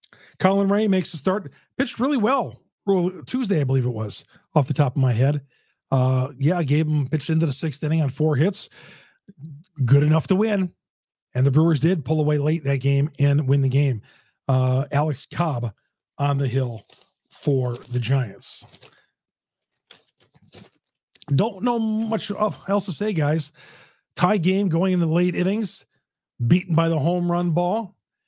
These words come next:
and Strzelecki took the loss in this one,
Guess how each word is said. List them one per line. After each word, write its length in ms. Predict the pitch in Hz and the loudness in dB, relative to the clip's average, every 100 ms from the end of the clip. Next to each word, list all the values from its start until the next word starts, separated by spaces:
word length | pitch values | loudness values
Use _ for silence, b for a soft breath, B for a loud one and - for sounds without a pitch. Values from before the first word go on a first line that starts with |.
| _ _ | _ _
and 580 | 151 151 151 151 147 151 - | 0 0 2 0 -2 -4 -14
Strzelecki 640 | - 175 143 170 170 170 | -4 -2 -2 -2 -2 -2
took 160 | 170 165 | -2 0
the 80 | |
loss 320 | 175 185 190 170 | 0 0 -2 -4
in 60 | |
this 240 | 139 120 135 | -4 -4 -2
one, 260 | 139 156 | 0 0